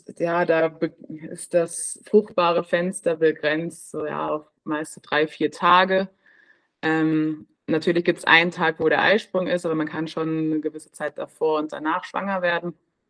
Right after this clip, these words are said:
Ähm, aber ja, es ist gar nicht so groß und die,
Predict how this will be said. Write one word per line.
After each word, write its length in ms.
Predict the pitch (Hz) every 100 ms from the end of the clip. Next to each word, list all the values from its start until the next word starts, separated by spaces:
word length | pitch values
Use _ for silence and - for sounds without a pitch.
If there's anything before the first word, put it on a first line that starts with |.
| _ _
Ähm, 520 | 160 156 156 151 156 -
aber 220 | 151 165
ja, 120 | 160 165
es 60 |
ist 120 | 165 -
gar 160 | 165
nicht 320 | 175 175 - -
so 300 | 165 180 190
groß 460 | 175 175 190 226 175
und 160 | 170
die, 540 | 175 175 170 170 165